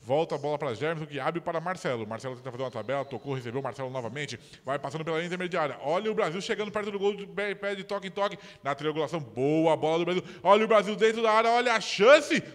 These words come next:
Novamente muito bem. Novamente a marcação. Chegou Yoshida ali em cima de Gabriel de Luz, que já estava entrando dentro da área. Era uma chance do Brasil de novo. Escanteio novamente para a seleção brasileira.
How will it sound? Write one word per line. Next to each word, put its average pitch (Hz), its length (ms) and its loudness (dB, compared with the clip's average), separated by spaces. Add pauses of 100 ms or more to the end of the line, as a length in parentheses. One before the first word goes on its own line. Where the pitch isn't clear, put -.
Novamente 143 1200 2
muito 165 380 0
bem. 165 240 2 (220)
Novamente 170 840 2
a 180 60 0
marcação. 185 420 -2
Chegou 127 420 -6
Yoshida 143 460 -2
ali 151 160 -4 (240)
em 247 160 0
cima 262 300 -2
de 240 80 -6
Gabriel 226 260 2
de 202 80 0
Luz, 214 220 -2
que 214 100 -6
já 202 80 4
estava 185 300 0 (260)
entrando 196 380 -2
dentro 190 140 -2
da 175 80 4
área. 185 140 0 (140)
Era 139 240 0
uma 165 160 2
chance 160 320 -2
do 196 100 -6
Brasil 190 200 0
de 208 80 -4
novo. 208 280 2 (220)
Escanteio 262 840 0
novamente 170 640 0
para 185 140 0
a 175 40 -6
seleção 190 320 -2
brasileira. 151 1300 0